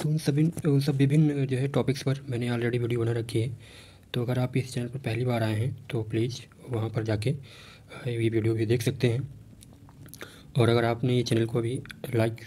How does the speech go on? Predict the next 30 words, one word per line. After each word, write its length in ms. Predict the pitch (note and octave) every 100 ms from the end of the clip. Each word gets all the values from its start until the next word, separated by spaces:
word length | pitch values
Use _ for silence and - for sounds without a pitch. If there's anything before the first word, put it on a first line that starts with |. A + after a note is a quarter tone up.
| -
subscribe, 420 | - A#2 G#2+ G#2+
comment 380 | A2+ A2+ A#2+ - -
नहीं 160 | A2+ B2
किया 220 | - A2
है 140 | A#2
तो 220 | - C#3 - - - - - -
आप 260 | B2 A#2+ -
इस 140 | C3+ -
channel 140 | A#2
को 100 | A#2
subscribe 400 | - G#2+ A2+ A2
करें 220 | B2 C#3
और 180 | C3+ A2
comment 280 | A2+ A2+ A#2+
भी 80 | B2
करें 240 | B2 D3+ - - - - - - - - -
और 240 | A2 G#2 G2+ - -
share 160 | A#2+ A#2+
भी 80 | A#2
करें 220 | A#2+ A#2
दोस्तों 280 | A#2 A2+ A#2+
के 80 | A#2+
साथ। 200 | B2+ C#3+ - - - - - - - - - - -
तो 80 | A2
दोस्तों, 440 | A2 A#2 - C3+
ज़्यादा 400 | - B2+ A#2 B2
देर 240 | B2 A#2+
ना 60 | C3+
करते 260 | B2+ G#2 A2+
हुए 160 | A2